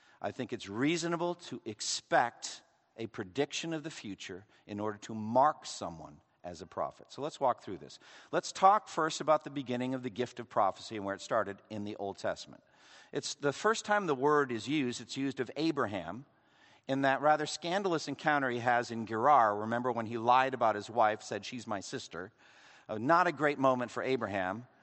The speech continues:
And the king of Gerar wanted to take her as his wife,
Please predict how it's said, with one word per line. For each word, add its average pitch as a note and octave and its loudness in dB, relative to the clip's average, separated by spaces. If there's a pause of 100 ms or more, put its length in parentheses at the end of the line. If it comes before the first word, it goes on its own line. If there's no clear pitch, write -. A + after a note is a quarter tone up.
(400)
And C3+ 2
the C3 -4
king A3+ -2
of E3 -2
Gerar C#3+ 8
wanted C#3+ 4
to B2+ -8
take F#3 -2
her D3 4
as C3 2
his G#2 -8
wife, C#3+ 4